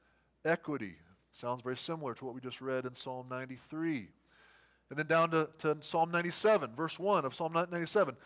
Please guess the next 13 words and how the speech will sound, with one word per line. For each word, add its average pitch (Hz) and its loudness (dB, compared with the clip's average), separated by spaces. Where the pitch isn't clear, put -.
"The 180 2
Lord 190 6
reigns. 196 2
Let 180 4
the 196 -2
earth 196 4
rejoice. 202 2
Let 156 2
the 175 0
many 180 2
coastlands 175 2
be 160 0
glad." 170 4